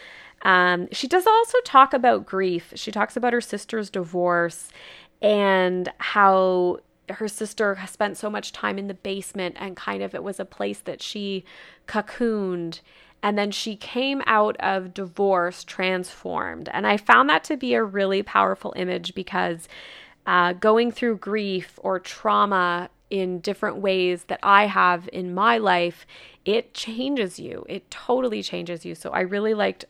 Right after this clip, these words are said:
her imagery on that. And you aren't the same person. You don't have the same thoughts, ideals,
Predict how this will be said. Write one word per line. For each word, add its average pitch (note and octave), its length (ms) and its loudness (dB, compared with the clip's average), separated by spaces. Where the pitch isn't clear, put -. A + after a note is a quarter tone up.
her F#3+ 160 -4
imagery F3+ 440 -4
on E3 200 -4
that. D3+ 260 -4
And A3+ 160 0
you C4 140 0
aren't A3 260 4
the G#3+ 80 -4
same E3 160 -8
person. E3+ 460 -10
You G#3 260 -8
don't F#3+ 280 2
have F#3 200 -4
the F3+ 80 -6
same F3+ 260 -8
thoughts, - 540 -4
ideals, F3 800 -4